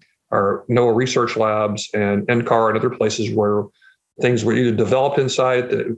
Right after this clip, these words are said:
Environmental Modeling Center or they were transitioned to operations from our partners in the, in research labs. And the last one is ncep Central Operations,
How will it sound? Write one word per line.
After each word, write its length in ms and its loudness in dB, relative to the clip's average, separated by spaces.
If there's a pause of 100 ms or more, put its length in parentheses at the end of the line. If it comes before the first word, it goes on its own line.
Environmental 420 2
Modeling 300 2
Center 240 0
or 140 0
they 100 2
were 140 -2
transitioned 560 0
to 80 0
operations 640 -2
from 180 -2
our 120 2
partners 440 0
in 80 -4
the, 160 -2
in 240 -6
research 400 0
labs. 460 -2 (500)
And 100 4
the 60 4
last 240 0
one 100 0
is 220 -2 (200)
ncep 380 2
Central 440 0
Operations, 800 -2